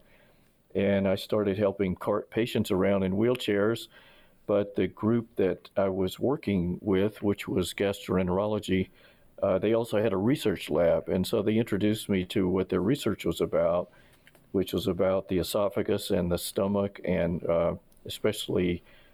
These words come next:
uh, looking at pressure waves, uh, to study the peristalsis and the, the contractions, uh, in the esophagus. Uh,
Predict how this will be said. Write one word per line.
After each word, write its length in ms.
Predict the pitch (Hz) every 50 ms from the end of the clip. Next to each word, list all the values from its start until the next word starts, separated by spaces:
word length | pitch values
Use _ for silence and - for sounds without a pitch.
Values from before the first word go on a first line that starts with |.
| _ _ - - 92
uh, 180 | 87 87 90
looking 400 | 87 85 101 104 - - 92 87
at 180 | 87 87 - -
pressure 420 | - - 120 127 - - 107 92
waves, 680 | 87 87 90 87 87 87 85 87 - - - - - 87
uh, 140 | 90 85 92
to 120 | - -
study 360 | - - - - 98 92 95 87
the 120 | - -
peristalsis 1000 | - - 104 95 90 90 - - 117 98 95 95 98 - - 69 - - - -
and 180 | 95 85 78
the, 140 | 82 - - - _ _ _ _ _ - -
the 100 | - -
contractions, 920 | - - 92 90 - - 117 113 101 - - - - 165 170 - - - _ - - - - - - _ _ - -
uh, 360 | 98 92 95 87 87 85 87 - - _ -
in 160 | - 95 90
the 60 | 87
esophagus. 680 | 85 - - 98 92 90 - - - 85 85 - - - _ _ _ _ _ _ _ _ _ _ -
Uh, 360 | - 98 87 92 90 87 90